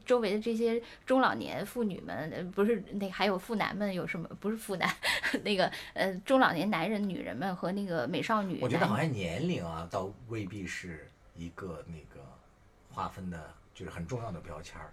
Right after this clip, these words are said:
Speaker 1: 嗯。
Speaker 2: 反倒是那个，这个人的性格是一个，
Speaker 1: 哦，是更重要的标签儿。
Speaker 2: 呃，更重要的标签儿。你比如说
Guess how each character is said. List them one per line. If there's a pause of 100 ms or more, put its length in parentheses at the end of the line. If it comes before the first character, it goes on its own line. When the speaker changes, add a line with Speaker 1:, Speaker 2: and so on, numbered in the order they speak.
(100)
Speaker 1:
嗯。 (220)
Speaker 2:
反
倒
是
那
个， (560)
这
个
人
的
性
格 (300)
是
一
个，
Speaker 1:
哦，
是
更
重
要
的
标
签
儿。
Speaker 2:
呃，
更
重
要
的
标
签
儿。
你
比
如
说